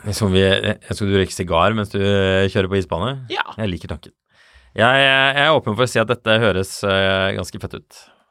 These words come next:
Speaker 1: Eh, men
Speaker 2: Den
Speaker 1: den
Speaker 2: så
Speaker 1: er,
Speaker 2: faktisk helt forferdelig ut.
Speaker 1: den er, for å
Speaker 2: Rusten og
Speaker 1: sitere,
Speaker 2: bulkete.
Speaker 1: sånn at ikke vi får noe problemer med myndighetene her, eh, eller med småbarnsforeldre.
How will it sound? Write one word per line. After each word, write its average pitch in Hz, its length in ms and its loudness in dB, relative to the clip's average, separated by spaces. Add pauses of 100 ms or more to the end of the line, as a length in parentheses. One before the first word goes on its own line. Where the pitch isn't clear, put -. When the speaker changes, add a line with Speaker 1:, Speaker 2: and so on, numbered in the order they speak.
(200)
Speaker 1:
Eh, 101 680 -2
men 110 140 -4
Speaker 2:
Den 110 80 -2
Speaker 1:
den 98 80 0
Speaker 2:
så 98 80 0
Speaker 1:
er, 98 240 4
Speaker 2:
faktisk 117 320 -18
helt 87 180 -14
forferdelig - 460 -14
ut. - 20 -8
Speaker 1:
den 104 200 2
er, 98 280 2
for 117 140 -2
å 110 80 2
Speaker 2:
Rusten 123 180 -2
og - 80 -12
Speaker 1:
sitere, 120 540 4
Speaker 2:
bulkete. 127 180 -6
Speaker 1:
sånn 127 140 -4
at 131 140 -2
ikke 120 100 -10
vi 120 80 0
får 120 160 -2
noe 110 80 -2
problemer 101 500 0
med 107 120 -2
myndighetene 98 440 -2
her, 135 320 0
eh, 104 520 0
eller 95 200 -2
med 98 140 -6
småbarnsforeldre. 90 640 -6